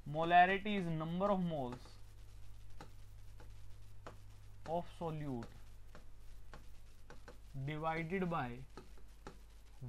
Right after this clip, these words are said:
volume of solution in liter, liter में। ठीक है, एम की value कितनी है, चार है, Volume कितना है,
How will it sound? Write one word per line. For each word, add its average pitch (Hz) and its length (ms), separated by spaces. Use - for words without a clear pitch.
volume 160 640
of 190 360
solution 160 580
in 180 160
liter, 185 320
liter 170 440
में। 190 220
ठीक 156 160
है, 175 120
एम 196 220
की 208 160
value 202 300
कितनी 196 360
है, 180 160
चार 147 400
है, 107 280
Volume 196 440
कितना 196 320
है, 180 120